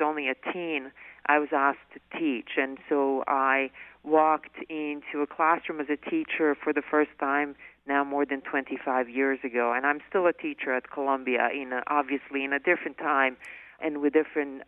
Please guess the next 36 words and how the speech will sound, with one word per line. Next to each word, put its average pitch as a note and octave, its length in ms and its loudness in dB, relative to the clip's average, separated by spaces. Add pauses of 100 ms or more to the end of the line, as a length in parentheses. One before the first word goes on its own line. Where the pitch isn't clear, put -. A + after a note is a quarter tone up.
uh, C#3 140 2
group D3+ 320 0
of C#3 80 -2 (140)
students. D3 420 2 (400)
But D#3 100 2
that E3 200 4
was E3 160 -6
the D#3+ 60 -8
first E3 340 0
moment D#3 440 -2
when C#3 140 -2
I C#3 120 4
realized C3+ 680 4 (180)
that C3 220 4 (520)
I D#3 140 4
could D#3 320 0 (100)
self-empower D3 880 2
by C#3 220 2
changing C#3+ 580 -4
my C3 160 0
own C3+ 220 0
life. A2+ 300 0 (100)
And D#3+ 160 4
I D#3 120 6
think F#3+ 260 -4
that's E3 240 4 (160)
one E3 240 2
of E3 120 0
the D#3 120 -4
important C#3+ 540 -2
messages C#3 520 -2 (100)
for - 80 -10
young D#3+ 280 2
adults C3 400 0
and C3+ 100 -12
adults C3+ 380 2